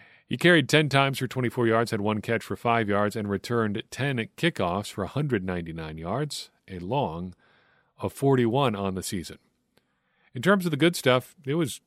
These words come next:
basically all good for Hill. He looked like a nice complementary piece. He was more the speed, willowy type back,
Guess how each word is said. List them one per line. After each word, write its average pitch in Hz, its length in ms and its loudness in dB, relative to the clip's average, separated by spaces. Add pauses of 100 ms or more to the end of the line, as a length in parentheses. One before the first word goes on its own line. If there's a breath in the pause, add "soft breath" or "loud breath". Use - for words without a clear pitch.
(100)
basically 117 520 2
all 110 320 4
good 98 340 2
for 85 160 -10
Hill. 85 380 -4 (360)
He 107 80 -10
looked 113 220 -4
like 110 140 0
a 101 40 -2
nice 98 240 0
complementary 92 580 -4
piece. 151 360 -4
He 101 80 -4
was 87 160 -6
more 95 200 0
the 87 140 -6
speed, 110 720 -2 (640 soft breath)
willowy 117 600 4
type 113 340 0 (100)
back, 104 560 -2